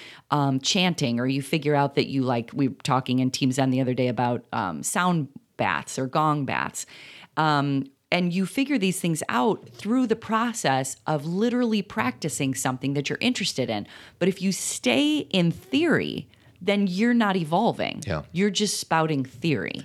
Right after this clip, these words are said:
Speaker 2: Um, speaking of sound, uh, healing,
Speaker 1: Uh-huh.
Speaker 2: we are going to host a sound healing event sometime in the next month
Speaker 1: Huh.
Speaker 2: for Team Zen members.
Speaker 1: Okay.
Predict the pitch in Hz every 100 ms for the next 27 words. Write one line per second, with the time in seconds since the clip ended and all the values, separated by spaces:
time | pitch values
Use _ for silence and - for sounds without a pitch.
0 | - - 98 - 135 131 120 - 98 95
1 | 107 110 - - 117 104 101 95 - 127
2 | 127 131 147 139 151 160 262 - 104 120
3 | 127 104 104 92 - 107 92 87 - -
4 | 85 - 101 101 95 - 104 95 90 85
5 | - 87 78 90 78 73 - - - 104
6 | 104 101 87 82 82 - 85 82 82 76
7 | 76 214 392 320 123 - 120 120 - 123
8 | 107 87 90 92 95 92 107 127 147 339
9 | 349